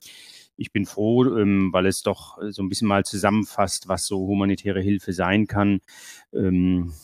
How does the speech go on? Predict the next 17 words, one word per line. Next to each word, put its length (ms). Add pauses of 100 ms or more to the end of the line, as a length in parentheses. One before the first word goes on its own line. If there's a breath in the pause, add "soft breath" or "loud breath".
(200)
und, 480
ähm, 360
ja, 260
hat 140
sich 180
bisher 340
auch 220
eigentlich 540
gut 120
angefühlt, 640
dieses 180
Buch 200
zu 200
haben, 260
weil 160
es, 260
ähm, 280